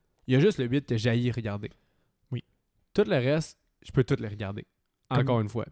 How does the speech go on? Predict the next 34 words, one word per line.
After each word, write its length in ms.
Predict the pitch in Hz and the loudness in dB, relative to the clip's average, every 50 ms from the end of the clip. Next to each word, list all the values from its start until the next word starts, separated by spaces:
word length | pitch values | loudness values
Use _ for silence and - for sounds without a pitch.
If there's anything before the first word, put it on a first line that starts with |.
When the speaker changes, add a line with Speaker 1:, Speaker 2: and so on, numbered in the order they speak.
| - | -4
Speaker 1:
Puis 80 | - 123 | -2 -2
avoir 180 | 117 110 117 110 | 0 0 0 -2
du 80 | - | -2
plaisir 480 | - - 117 110 107 110 110 110 110 110 _ _ _ _ _ - | -2 -4 -2 -2 0 -2 -2 -4 -6 -8 _ _ _ _ _ -4
à 80 | 120 | -2
un 60 | 117 | -2
certain 280 | 117 - 113 107 - 120 | 0 -2 -4 -2 -2 0
niveau. 260 | 113 110 98 101 - _ _ _ _ _ _ - 147 143 _ _ _ _ _ _ _ | 0 0 -2 -2 -6 _ _ _ _ _ _ -4 -4 -4 _ _ _ _ _ _ _
Fait 120 | - 135 | -4 -2
Speaker 2:
Ça, 40 | 117 | -2
Speaker 1:
que 40 | - 151 | -2 -4
Speaker 2:
je 40 | 135 | -8
suis 80 | 120 143 | -6 -6
Speaker 1:
c'est, 60 | 123 | -6
Speaker 2:
d'accord. 220 | 113 - - 110 - _ _ _ _ _ - | -8 -8 -10 -14 -16 _ _ _ _ _ -14
Speaker 1:
c'est 180 | - - 135 | -4 -2 0
ça 120 | 123 - 240 | 0 0 0
qui 80 | - 143 | 0 0
est 20 | 117 | -2
surprenant, 500 | - 110 - - 120 113 127 156 165 143 - | -2 -4 -6 -4 -4 -2 -2 -2 -4 -4 -4
parce 120 | - 107 - | -6 -4 -2
que 40 | |
t'as 60 | 127 110 | -4 -2
pas 120 | - 190 | -2 -4
cette 120 | 185 - 127 | -4 -4 -4
vibe-là 400 | 110 110 117 113 113 117 139 151 | -4 -2 -2 -4 -2 -2 -4 -4
quand 160 | - 123 107 - | -4 -4 -6 -6
tu, 160 | - 120 110 104 - | -6 -8 -8 -8 -6
mais 140 | - 107 104 | -6 -8 -6
quand 120 | - 113 117 | -6 -6 -4
tu 100 | - 135 | -4 -4
repenses 240 | - 160 180 135 | -4 -4 -4 -4
en 60 | 135 113 | -4 -4
franchise, 600 | - 110 107 104 - 156 185 196 170 - - | -4 -4 -6 -4 -4 -4 -6 -6 -8 -14 -18